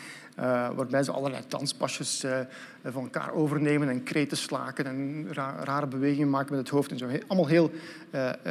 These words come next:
schattig en grappig om te zien. Hè? Maar de vraag is natuurlijk, de vraag die ons bezighoudt, waarom doen ze dat? Waarom zijn er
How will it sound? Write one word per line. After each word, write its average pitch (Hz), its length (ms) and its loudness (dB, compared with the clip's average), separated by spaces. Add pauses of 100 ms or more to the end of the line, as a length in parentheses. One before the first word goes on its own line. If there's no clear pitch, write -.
(160)
schattig 143 440 -2
en 123 100 -6
grappig 139 280 -2
om 131 120 -4
te 143 100 -6
zien. 156 380 4 (140)
Hè? 185 80 4 (420)
Maar 214 140 6
de 202 60 4
vraag 285 140 8
is 294 100 6
natuurlijk, 277 380 6 (400)
de - 80 0
vraag 202 120 2
die 190 120 2
ons 247 160 8
bezighoudt, 180 400 4
waarom 233 340 6
doen 254 220 8
ze 240 100 8
dat? 147 320 2
Waarom 247 380 8 (640)
zijn 220 300 8
er 233 140 4